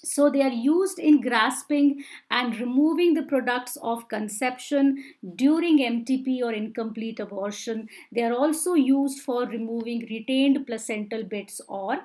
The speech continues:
membranes. Now identify these ovum forceps here by the absence of a latch, right? There is no connecting latch here. There is no connecting latch here. Now that's very, very important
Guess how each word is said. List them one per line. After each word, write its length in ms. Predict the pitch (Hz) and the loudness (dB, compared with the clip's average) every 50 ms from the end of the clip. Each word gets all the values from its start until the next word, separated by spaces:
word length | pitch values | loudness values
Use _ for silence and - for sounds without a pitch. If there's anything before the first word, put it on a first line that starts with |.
| - _ _ _ | -12 _ _ _
membranes. 800 | 220 202 190 196 196 190 190 196 180 190 185 185 - - - - - - - - - | -10 -10 -6 -4 -4 -4 -4 -6 -6 -6 -6 -8 -8 -10 -12 -14 -16 -18 -18 -10 -4
Now 200 | 254 254 254 269 | -4 -4 0 2
identify 720 | 262 277 269 294 320 370 403 - 415 - - 359 330 339 | 2 2 2 2 0 0 0 -2 -4 -2 0 0 2 2
these 260 | 320 262 311 311 294 - | 2 2 2 2 0 0
ovum 360 | - 240 247 247 269 277 269 | 0 -2 0 2 0 0 0
forceps 640 | 269 - 247 233 233 - - 262 247 247 - - - | -2 -2 -4 -4 -4 -4 -6 -6 -6 -6 -8 -12 -8
here 220 | - 247 240 233 247 254 - - - - _ - | -6 -4 -4 -4 -6 -8 -10 -16 -20 -20 _ -8
by 320 | 175 247 240 240 269 285 | -2 0 2 4 4 4
the 200 | 247 294 - - - - | 4 2 2 2 -2 -2
absence 680 | 233 247 254 254 - - - - 349 349 339 320 - - - - | 0 0 0 0 -2 -6 -2 0 2 0 0 0 -2 -8 -6 -6
of 360 | 233 240 247 262 262 - - - - | -4 -2 -2 -2 -4 -6 -10 -10 -6
a 160 | 233 233 247 | -4 -4 -4
latch, 800 | 233 202 185 175 175 185 160 165 175 170 180 - - - - - - - - - - _ - | -4 -6 -8 -8 -8 -6 -4 -2 -2 -4 -6 -8 -10 -10 -10 -10 -12 -18 -20 -20 -16 _ 0
right? 280 | 240 269 277 277 - - | 0 2 2 0 -4 -2
There 120 | 254 254 262 | -2 0 0
is 160 | 277 233 - | 0 0 0
no 280 | 254 262 320 370 403 | 0 0 2 0 -2
connecting 800 | 403 - 320 277 254 262 262 262 262 - 294 285 269 254 214 202 | -2 0 2 4 4 4 2 -2 -4 -2 2 4 4 4 2 0
latch 460 | 214 220 220 226 240 262 262 - - - | 0 0 0 0 0 -2 -4 -8 -10 -6
here. 280 | - 240 202 - - - - - - _ _ | -4 -4 -6 -6 -8 -14 -20 -20 -20 _ _
There 80 | 226 240 | -2 -2
is 160 | 254 220 - | -2 -2 -2
no 300 | 233 240 294 339 381 - | 0 2 2 2 2 0
connecting 720 | - 320 277 262 262 254 254 - - 269 240 233 196 196 | 0 2 2 2 2 0 -2 -2 -2 -2 -2 -2 -6 -4
latch 460 | 208 208 214 226 262 262 - - - | -2 0 0 0 -2 -4 -8 -12 -10
here. 220 | - 220 - - - - - - _ | -8 -10 -10 -10 -14 -20 -20 -12 _
Now 60 | 262 254 | -2 0
that's 240 | 285 285 269 - 254 | 0 0 -2 -4 -2
very, 240 | 277 302 359 415 415 | 0 0 2 2 0
very 260 | 392 392 392 370 349 | 0 0 2 2 2
important 680 | 311 - - 285 240 233 226 233 240 220 220 233 233 | 2 2 0 -2 -2 -2 -2 -4 -6 -6 -6 -8 -10